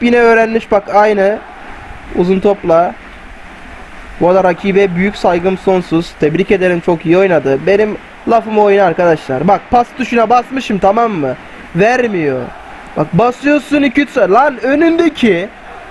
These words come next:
Önünde adam ya. Önündeki adama da atmazsın ya. Bak son ana kadar basıyorum. Şu pasların yavaşlığına bak ya. Ya çok rezillik gerçekten. Bak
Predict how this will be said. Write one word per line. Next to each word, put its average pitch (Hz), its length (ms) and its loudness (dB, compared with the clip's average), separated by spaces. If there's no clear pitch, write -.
Önünde 302 560 4
adam 175 420 2
ya. 151 400 2
Önündeki 311 640 4
adama 294 400 2
da 277 80 4
atmazsın 277 680 0
ya. 139 360 2
Bak 339 200 0
son 415 320 2
ana 494 320 4
kadar 392 180 4
basıyorum. 359 500 2
Şu 370 100 -4
pasların 302 520 2
yavaşlığına 262 640 2
bak 240 140 2
ya. 185 240 2
Ya 233 120 4
çok 254 260 0
rezillik 247 500 2
gerçekten. 233 600 0
Bak 370 220 4